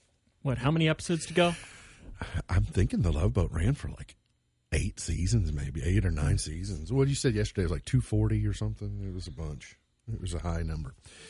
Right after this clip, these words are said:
Speaker 2: Uh, today's highlight in history, this date in nineteen eighty-two,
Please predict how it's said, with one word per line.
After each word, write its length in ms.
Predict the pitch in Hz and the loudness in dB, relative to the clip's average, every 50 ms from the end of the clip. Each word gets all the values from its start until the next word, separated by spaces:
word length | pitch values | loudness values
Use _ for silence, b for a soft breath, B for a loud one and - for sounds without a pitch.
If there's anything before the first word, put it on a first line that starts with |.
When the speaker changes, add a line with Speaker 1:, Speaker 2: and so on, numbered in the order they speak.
| B B B B - | B B B B 6
Speaker 2:
Uh, 200 | 139 143 139 131 | 8 8 6 6
today's 300 | - 165 160 170 156 139 | 4 4 4 4 4 4
highlight 300 | 165 151 151 151 147 139 | 4 4 4 4 4 4
in 80 | 135 123 | 6 6
history, 380 | 156 147 - - 131 123 117 | 6 6 6 4 4 4 6
this 200 | 113 127 139 135 - | 6 6 4 6 4
date 220 | 143 139 135 113 | 4 4 4 4
in 120 | 123 127 | 2 2
nineteen 340 | 123 123 127 123 - 135 120 | 4 4 4 4 4 4 4
eighty-two, 720 | 117 113 107 104 95 - - 127 113 104 90 80 78 78 | 6 4 4 4 2 2 4 4 6 6 4 2 0 -2